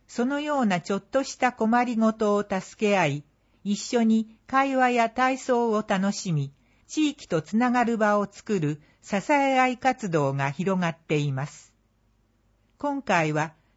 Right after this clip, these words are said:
団地ならではの特色ある活動を行う、大津シーハイツサポートクラブと、コロナ禍でも歩みを止めず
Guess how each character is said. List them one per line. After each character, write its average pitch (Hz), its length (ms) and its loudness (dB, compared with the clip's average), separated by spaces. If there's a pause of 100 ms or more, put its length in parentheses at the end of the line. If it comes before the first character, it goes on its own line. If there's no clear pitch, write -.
団 262 240 -2
地 269 180 -8
な 277 160 -2
ら 269 120 0
で 190 120 0
は 156 160 2
の 147 180 -4
特 - 300 -8
色 254 380 0
あ 226 80 4
る 165 100 -2
活 185 320 -6
動 185 480 0
を 147 60 -2
行 170 140 -4
う、 147 380 -2 (420)
大 269 240 0
津 170 180 -10
シ 226 260 -4
ー 208 40 0
ハ 214 180 0
イ 180 80 -2
ツ 151 340 -10
サ 180 200 -2
ポ 226 240 0
ー - 20 -2
ト 214 160 -2
ク 220 140 -4
ラ 156 160 2
ブ 135 240 -6 (240)
と、 156 260 -6 (380)
コ 240 140 -2
ロ 277 100 0
ナ 294 160 -4
禍 226 140 2
で 175 140 0
も 156 240 -2 (160)
歩 247 320 -2
み 285 140 -2
を 175 100 0
止 165 140 -2
め 175 160 -2
ず 165 260 -6